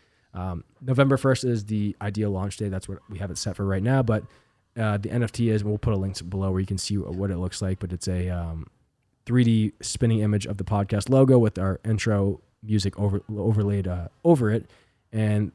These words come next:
what happens is the owner of this N F T, this Live, Laugh, Love token, I think it was, I named it Live, Laugh, Love Zoom, um, or Live, Laugh, Zoom, something like that. And what happens is the person that holds this token gets a Zoom call with us,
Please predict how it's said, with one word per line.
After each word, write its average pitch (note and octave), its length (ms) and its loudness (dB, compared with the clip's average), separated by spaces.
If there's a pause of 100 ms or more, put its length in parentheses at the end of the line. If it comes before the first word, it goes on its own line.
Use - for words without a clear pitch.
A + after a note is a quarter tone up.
(120)
what A2+ 160 0
happens A#2 380 0
is G#2+ 220 0
the G#2 220 -2
owner B2 440 4
of G2+ 280 -2
this A2 280 0
N G#2+ 120 -2
F G2+ 120 -2
T, G#2 280 0
this F#2+ 240 -4
Live, G2+ 220 -2
Laugh, F#2+ 220 -2
Love G2+ 260 -2
token, G2+ 360 -2
I F#2+ 80 -2
think A2 140 -4
it F2 160 -2
was, F#2+ 340 -2
I G#2 80 -2
named F#2+ 260 -2
it F#2+ 100 -4
Live, G2 220 -2
Laugh, F#2 220 -2
Love F#2+ 240 -2 (320)
Zoom, A2+ 420 2 (500)
um, F#2+ 220 -2
or E2 40 -2
Live, F#2+ 200 0
Laugh, F#2+ 320 0 (360)
Zoom, G2 340 -2
something A#2 320 -2
like F2 180 -4
that. F#2+ 300 -2
And F#2 280 -2
what F#2+ 120 -2
happens G2+ 300 -2
is F#2+ 220 -2
the G2 180 -8
person G#2 340 -4
that F#2+ 80 -4
holds G2 320 -4
this G2 120 -4
token F#2+ 520 -2 (280)
gets G#2 200 -4
a G#2 40 -2
Zoom A2 260 2
call G#2+ 220 2
with G2+ 120 -4
us, F#2+ 360 -4